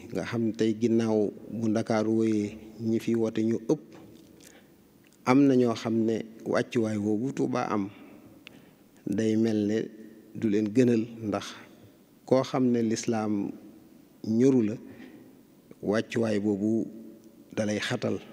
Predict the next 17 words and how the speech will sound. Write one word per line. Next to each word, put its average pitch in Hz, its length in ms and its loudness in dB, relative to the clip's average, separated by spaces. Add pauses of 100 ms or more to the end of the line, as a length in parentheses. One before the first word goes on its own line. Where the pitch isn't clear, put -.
(200)
Ñu 107 120 -2
bëgg 110 260 -4
caa 110 240 0
jaare, 107 340 0
bëgg 104 220 -4
a 104 60 0
wax 101 200 -2
ne 104 160 0
sëriñ 104 380 0
bi 98 240 -4
day 104 240 -2
tere 107 240 -2
ko - 120 -6
wote 101 200 -2
Touba. 104 320 0 (1200)
Loolu 107 300 2
nag 123 140 0